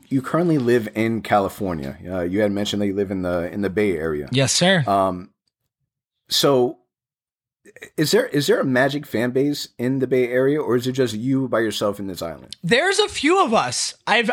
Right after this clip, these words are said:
Speaker 2: I've found a few, uh, over the years. It took a while, right? It was a big culture shock going from Orlando, uh, at, you know, I moved here at twenty-five. So when I moved from Orlando here, it was a huge culture shock.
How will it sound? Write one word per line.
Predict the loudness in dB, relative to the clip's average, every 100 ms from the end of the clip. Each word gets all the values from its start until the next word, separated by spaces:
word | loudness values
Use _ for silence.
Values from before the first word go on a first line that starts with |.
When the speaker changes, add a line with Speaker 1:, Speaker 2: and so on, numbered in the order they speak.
| 0
Speaker 2:
I've | -2
found | 0 0 2 2
a | -2
few, | -2 -2 2 2 0 -4
uh, | 0 0 2
over | -2 -2
the | -2
years. | 2 2 0
It | -2 -2
took | -2 0
a |
while, | 2 4 4 2 0
right? | 0 0 0
It |
was | -2 -2
a |
big | -4 -4
culture | -2 -4 -2
shock | -2 0 0 -2
going | -2 -2 -2
from | -4 -4 -6 -14 -18 -12 -2
Orlando, | 0 2 4 4 4 4 4 2 0
uh, | 0 2 2 0
at, | -4 -4
you | -2
know, | 0
I | 2
moved | 0 0
here | 0
at | 0
twenty-five. | -2 -4 -2 0 0 0
So | 0 0 0
when | 0
I |
moved | -2 -2 -6 -10
from | -8 -4
Orlando | -2 0 0 0
here, | -2 0 0 -2 -8 -16 -6
it | 0
was | 0
a |
huge | 0 0 0 0
culture | -2 -2 -2
shock. | -2 0 0 -2